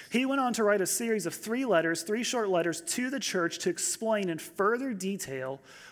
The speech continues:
the love of Jesus. We have these in our Bible near the end of your Bible as First John, Second John, and Third John.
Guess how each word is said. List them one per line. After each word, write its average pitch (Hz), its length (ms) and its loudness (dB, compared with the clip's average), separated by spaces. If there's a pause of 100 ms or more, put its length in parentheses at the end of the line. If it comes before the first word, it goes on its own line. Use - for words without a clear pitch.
(120)
the 170 100 4
love 175 460 2
of 165 140 2
Jesus. 131 540 -8
We 170 120 0
have 220 240 2
these 233 160 -2
in 208 80 2
our 214 100 4
Bible 156 320 4
near 156 160 2
the 147 140 -2
end 185 80 2
of 196 80 2
your 214 100 2
Bible 151 380 2
as 139 120 -2
First - 380 -2
John, 185 220 0
Second 165 340 -2
John, 156 220 0
and 143 100 -6
Third 135 240 -2
John. 131 240 -10